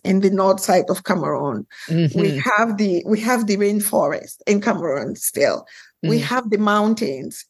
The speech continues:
Speaker 1: in Cameroon. We
Speaker 2: Wow.
Speaker 1: have the savannah.
Speaker 2: Really?
Speaker 1: Yes. So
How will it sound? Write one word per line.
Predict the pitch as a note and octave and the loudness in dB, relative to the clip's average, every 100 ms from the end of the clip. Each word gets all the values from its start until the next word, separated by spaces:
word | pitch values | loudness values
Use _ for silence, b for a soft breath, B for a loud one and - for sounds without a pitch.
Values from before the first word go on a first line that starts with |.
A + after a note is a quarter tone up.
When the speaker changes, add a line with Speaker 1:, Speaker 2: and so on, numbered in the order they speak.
| - | -2
Speaker 1:
in | F#3+ | -2
Cameroon. | G3+ G3 G3 E3 D3+ G#2+ - B B - | 2 2 2 0 -4 -6 -10 B B -6
We | G3+ | -2
Speaker 2:
Wow. | C#3+ | 0
Speaker 1:
have | C#3 F#3+ G#3 - | 2 2 0 -4
the | G3+ | -2
savannah. | G3+ - G#3 G#3+ G#3+ G3 D#3+ D3 - _ _ _ _ _ _ _ _ _ _ _ _ - F3 | -2 0 0 2 2 0 -2 -6 -12 _ _ _ _ _ _ _ _ _ _ _ _ -12 -8
Speaker 2:
Really? | E3+ G3+ D#4 F#3+ D3 - E3 - _ _ | 0 2 2 2 2 0 -4 -10 _ _
Speaker 1:
Yes. | G#3+ G3+ - | 0 0 0
So | - A3 G3+ F3+ E3+ | 0 2 2 0 -2